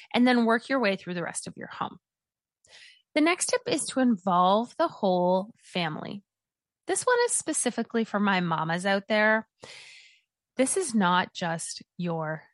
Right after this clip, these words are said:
task. Bring your family along, have them help you. This can be a family activity. Get your kids involved by giving them age-appropriate tasks. If they're small,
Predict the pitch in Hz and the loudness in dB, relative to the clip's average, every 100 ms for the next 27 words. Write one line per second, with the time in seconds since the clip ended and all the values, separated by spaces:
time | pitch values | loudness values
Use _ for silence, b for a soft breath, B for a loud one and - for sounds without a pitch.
0 | _ - - - - - - _ _ _ | _ -6 -4 -4 -10 -20 -20 _ _ _
1 | _ _ _ _ _ _ _ _ _ _ | _ _ _ _ _ _ _ _ _ _
2 | _ _ 214 233 269 294 311 349 359 - | _ _ 0 4 4 4 2 2 0 0
3 | 233 214 208 202 190 180 160 151 151 170 | 0 2 0 -2 -2 -4 -2 0 2 0
4 | 240 294 - b b b _ - - 214 | -2 -6 -12 b b b _ -10 0 4
5 | 247 277 294 214 202 180 208 220 - - | 4 2 -4 -4 0 0 0 -4 -6 2
6 | 277 - - 185 123 - - _ - 262 | 2 0 -8 -6 -6 -10 -18 _ 0 0
7 | - 370 339 269 269 - - 240 233 226 | 2 2 2 2 0 0 0 0 0 0
8 | 220 - 208 175 156 - _ - 226 - | -2 -4 -8 -6 -10 -14 _ 0 0 0
9 | 330 349 320 330 254 220 202 202 196 - | -4 -4 -2 -2 4 4 6 4 0 -4
10 | 180 180 180 170 165 - 170 214 269 285 | -2 -2 -4 -4 -4 -2 -2 0 0 0
11 | 277 302 302 - 214 226 226 - - 190 | 0 -2 -2 2 4 4 2 -6 -10 -10
12 | - 180 - - 269 269 269 269 | -4 -2 -2 0 4 6 6 2